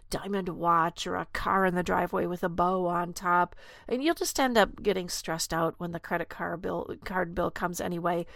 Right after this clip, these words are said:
You know, you wanna build your marriage around making memories, just, you know, just enjoying each other. Um, spend time talking or working on a project together or doing those mundane chores side by side, having a few laughs.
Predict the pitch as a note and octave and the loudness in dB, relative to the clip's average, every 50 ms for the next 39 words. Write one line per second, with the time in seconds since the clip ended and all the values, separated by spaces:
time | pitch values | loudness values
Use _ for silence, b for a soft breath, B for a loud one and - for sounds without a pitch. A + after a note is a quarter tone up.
0 | B B B B B A3+ A3+ - A3+ A3+ B3 A3+ C#4+ F4 G#4+ G#4 C#4 G#3+ G3+ G#3 | B B B B B 2 2 2 0 -2 -4 -2 -2 -2 -4 -2 0 2 2 2
1 | G#3+ G3+ - A#3 A3+ G#3+ G#3 - - F3+ F3 F3 F3 E3+ F3 E3+ E3+ D#3+ E3 - | 2 0 0 0 2 2 0 -2 -4 -8 -6 -4 -4 -4 -2 -4 -4 -4 -6 -6
2 | - F#3 E3+ E3+ F3 E3+ E3+ E3+ E3+ E3 E3 F3+ F#3+ G3 - B3+ B3 B3 C#4 D4+ | -6 -6 -4 -2 -2 -2 -2 -2 -4 -4 -4 -6 -6 -4 -6 -6 -6 -6 -6 -6
3 | F4 F4+ D4+ C4+ A#3+ G#3+ F#3+ F3+ F3 - - B3+ - - - - B3+ C#4+ D4+ D#4+ | -4 -4 -4 -4 -2 -2 -4 -4 -4 -8 -12 -12 -12 -14 -10 -8 -6 -6 -6 -6
4 | - F4+ - - F4 E4 C4 - - F3+ F#3 G#3 G#3 G3 F3+ E3+ E3 D#3 - E3 | -6 -6 -6 -6 -6 -6 -6 -6 -4 -2 -2 -2 -2 -2 -4 -6 -10 -8 -8 -4
5 | D#3+ E3 E3+ E3 E3 E3+ b b b b b b b b b - - G3 F3 F3 | -2 0 0 0 0 -2 b b b b b b b b b -12 -8 -8 -8 -8
6 | G3+ - - - C#4 D4+ F4 - - - E4+ D#4+ C#4 - - - - - G#3 A3+ | -8 -12 -10 -8 -6 -6 -6 -6 -6 -4 -4 -4 -6 -8 -12 -10 -6 -4 -4 -4
7 | - - A#3 A3 A3 G#3+ G3 - - - - - A#3+ A#3+ - B3 A3+ A3+ G#3+ G#3 | -4 -6 -6 -6 -6 -6 -8 -8 -10 -8 -6 -6 -8 -6 -8 -8 -8 -8 -8 -8
8 | G#3 - - - F3 G3+ G#3 - G#3+ - - - G3 G3 F#3+ F#3 F#3+ G3 F#3+ F#3 | -10 -12 -10 -6 -4 -4 -4 -4 -8 -10 -10 -10 -8 -4 -2 -2 0 2 2 2
9 | F#3 F#3 F#3+ b b b b b b b - - E3+ E3 D#3 D#3 D#3 D#3 D3+ D#3 | 2 2 0 b b b b b b b -6 -4 -2 -2 -2 -4 -4 -6 -6 -4
10 | A3 A#3+ C4+ C#4 C4+ A3+ - G#3 G#3+ G3+ F#3+ F#3 F3 E3 E3+ F3 E3+ E3+ D#3+ F#3 | -2 -2 0 -2 -2 -4 -2 0 2 2 0 0 0 0 0 0 -4 -4 -2 -2
11 | F3 F3 F#3+ G3 G3 G3 F#3 - - G3 F3 F3+ F3+ F3+ F3 - - F3+ E3+ F3 | -2 0 -2 -2 -4 -4 -6 -6 -6 -2 -2 -2 -2 -2 -2 -4 -2 0 0 0
12 | F3+ F3+ F3 F3+ F3+ F3 - - - E3+ F3 F3+ F3+ F3+ F#3+ F#3+ F#3 F#3+ F#3+ F#3 | 0 0 -2 -2 -2 -2 -2 -2 0 0 2 2 0 0 -2 -2 -2 -2 -2 -4
13 | F3+ - - F3+ F3 E3 F3 E3+ E3+ F3 F3 F3 - - | -6 -6 -6 -6 -4 -2 0 0 2 2 0 0 -2 -8